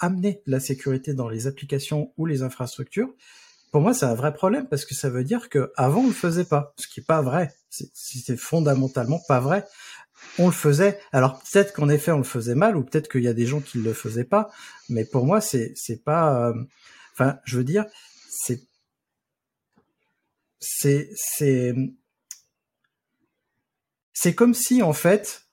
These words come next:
on avait découvert que la sécurité existait et qu'elle devait être inclue dans le DevOps avec ce terme-là. C'est, et moi ça me choque, ça me choque parce que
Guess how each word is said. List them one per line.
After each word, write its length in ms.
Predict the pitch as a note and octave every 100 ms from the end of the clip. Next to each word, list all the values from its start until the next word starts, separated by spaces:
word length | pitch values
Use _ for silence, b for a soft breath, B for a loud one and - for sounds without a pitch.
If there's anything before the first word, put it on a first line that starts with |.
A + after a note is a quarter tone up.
| _ _ -
on 180 | D3+ F3
avait 280 | F3 D3+ C3
découvert 560 | G#3 - F3 G3+ G3+
que 100 | D3
la 120 | B2+
sécurité 640 | - F#3+ - E3+ E3 - E3
existait 680 | C3 B2+ - D3 F3+ G3+ -
et 140 | C#3+ C3+
qu'elle 240 | D#3 C#3+
devait 220 | D3+ D#3
être 200 | F#3 -
inclue 300 | D#3 C#3+ E3+
dans 160 | D#3 C#3
le 60 | C3
DevOps 440 | C3 B2+ A#2+ -
avec 200 | A#2+ B2+
ce 100 | -
terme-là. 480 | B2 C3+ B2+ A#2 C#3
C'est, 200 | - C#3 D3+
et 100 | C3+
moi 300 | D3+ C#3+ F#3+
ça 140 | C#3+
me 60 | B2+
choque, 300 | G#3+ G#3+ C#3 _ _
ça 160 | - C3
me 60 |
choque 260 | C3 A3+ -
parce 180 | C#3 -
que 240 | C#3 C#3